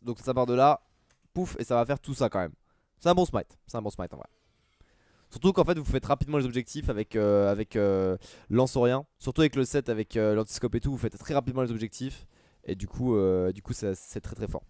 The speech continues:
Là avec le smite, c'est, vous pouvez, euh, faire les objectifs tout seul, euh, en, comme un grand.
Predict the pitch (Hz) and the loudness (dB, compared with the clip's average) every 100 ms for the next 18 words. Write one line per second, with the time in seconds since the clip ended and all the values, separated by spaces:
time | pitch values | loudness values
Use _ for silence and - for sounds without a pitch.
0 | _ _ 104 107 107 113 120 - 95 90 | _ _ -2 0 -2 -4 -4 -2 -2 0
1 | 87 92 95 110 107 117 110 101 - 135 | 0 -2 -4 -2 2 2 4 2 0 0
2 | 113 113 - - 110 131 123 101 - 113 | 0 -4 -8 -14 -2 0 2 0 0 0
3 | 143 117 104 120 | 2 0 -2 -4